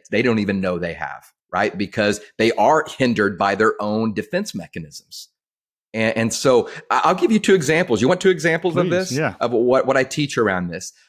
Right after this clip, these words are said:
Speaker 1: Uh, the first one is, uh, our brain, um,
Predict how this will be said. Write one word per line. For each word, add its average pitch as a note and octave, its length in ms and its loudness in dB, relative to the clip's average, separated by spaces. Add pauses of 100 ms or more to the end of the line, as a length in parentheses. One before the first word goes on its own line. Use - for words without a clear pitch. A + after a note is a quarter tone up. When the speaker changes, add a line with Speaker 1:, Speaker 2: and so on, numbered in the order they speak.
(120)
Speaker 1:
Uh, B2 140 2
the A#2+ 100 0
first G#3+ 260 2
one D3 140 2
is, A#2 300 4 (360)
uh, A2 120 0 (100)
our C#3 180 2
brain, C3+ 640 2 (320)
um, G2 460 0